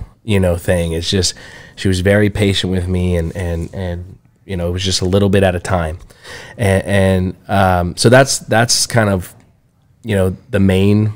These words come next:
part of it. But then as far as just con-,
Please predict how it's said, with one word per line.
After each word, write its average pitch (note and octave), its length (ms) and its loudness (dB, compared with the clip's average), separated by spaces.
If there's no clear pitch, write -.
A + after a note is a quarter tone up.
part G#2+ 220 2
of G#2+ 100 2
it. A#2+ 200 2
But G#2 140 -2
then G#2 200 0
as G2+ 160 -2
far B2+ 240 6
as G2+ 220 2
just G2+ 300 -2
con-, G2 220 2